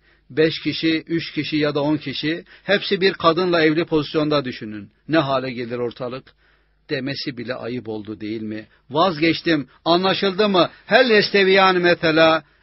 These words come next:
Örnek, bir olur mu bu iki adam? Mümkün mü bu ikisinin bir olması? Elhamdülillah. Öyleyse hamdolsun Allah'a.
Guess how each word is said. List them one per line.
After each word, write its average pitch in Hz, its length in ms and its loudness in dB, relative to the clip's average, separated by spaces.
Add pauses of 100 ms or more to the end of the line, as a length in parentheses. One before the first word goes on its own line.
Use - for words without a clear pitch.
Örnek, 185 560 4 (140)
bir 185 160 0
olur 214 280 6
mu 226 200 2
bu 196 120 6
iki 185 180 0
adam? 185 360 4 (160)
Mümkün 208 420 0
mü 226 160 2
bu 202 120 6
ikisinin 190 460 -2
bir 180 80 4
olması? 185 600 2 (340)
Elhamdülillah. 127 1160 -4 (280)
Öyleyse 147 400 -2
hamdolsun 139 580 -6
Allah'a. 117 560 -6